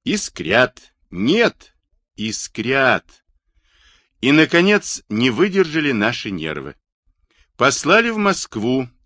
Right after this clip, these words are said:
ахнули поклоном старшим: «Дайте одну Блэк и Деккер». Дали.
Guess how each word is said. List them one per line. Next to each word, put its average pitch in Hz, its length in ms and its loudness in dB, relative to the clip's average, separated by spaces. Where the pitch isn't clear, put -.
ахнули 160 520 0
поклоном 123 640 -2
старшим: - 680 -6
«Дайте 180 600 2
одну 165 420 0
Блэк 123 580 0
и 131 120 -2
Деккер». 107 580 -2
Дали. 82 480 -2